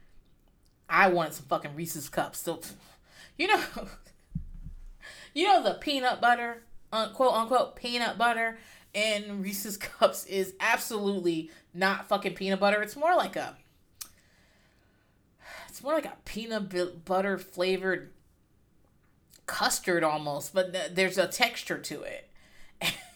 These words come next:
I fucking love that shit. I could do, like, fifty of 'em, like, <laughs> I could do fifty of 'em right now. So we start talking about J T's, you know, we gotta do where he came from. J T's baby picture is super cute. He is the oldest of four. He grew up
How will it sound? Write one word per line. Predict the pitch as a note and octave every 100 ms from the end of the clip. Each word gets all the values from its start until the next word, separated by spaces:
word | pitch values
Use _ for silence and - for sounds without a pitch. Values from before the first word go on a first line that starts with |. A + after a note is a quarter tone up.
| _ - _ - - - _ -
I | C4 C#4+ C4 C4
fucking | C4 C4 E3
love | E3 F#3+ -
that | D3 -
shit. | - - - - - - -
I |
could | -
do, | G3 G#3+
like, | F#3+ E3+ -
fifty | G3+ G#3 F3+
of | F3+
'em, | E3 E3 - -
like, | - F3+ F#3+ - - C#4
<laughs> |
I | B3+
could | C4+
do | C4+ B3
fifty | B3 B3+
of | A#3
'em | A3
right | G#3+ G#3
now. | G#3 G3 E3 F#3+ - _ _ _ - - - - -
So | C4+
we | D4
start | D#4
talking | - C#4
about | B3
J | G3+ G3
T's, | G3+ F#3 F3 E3+ - -
you | D3+ E3
know, | D3+ D3
we | D#3+
gotta | F3+
do | E3+ F3 E3+ D#3+ - -
where | D#3+ D#3+
he | D3+
came | D3+ G3
from. | - - - _ - -
J | G#3
T's | B3 D4+
baby | - G3
picture | G3 G3 F#3+ F3+
is | -
super | - D3+ D3+
cute. | - C#3+ A2+ -
He | F3
is | G3+
the | G3 F3
oldest | F3 F3+ F3+
of | -
four. | G3+ G#3 A3 G#3+ G#3+ - - _
He | -
grew | G3 F#3+ F#3
up | F3+